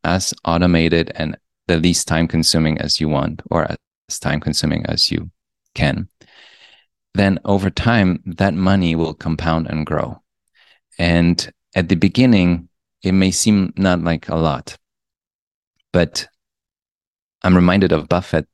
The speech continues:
that he made ninety-eight or ninety-nine percent of the wealth that he has after the age of sixty-five.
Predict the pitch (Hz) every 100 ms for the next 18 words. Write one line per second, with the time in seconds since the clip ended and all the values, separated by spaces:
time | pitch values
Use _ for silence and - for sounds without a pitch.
0 | - 78 - 82 85 82 76 80 85 82
1 | 82 80 82 78 78 80 82 80 78 82
2 | - 73 - 80 - 69 73 78 78 71
3 | 78 71 76 73 - - 82 - 80 78
4 | 78 - - - - - - - 76 -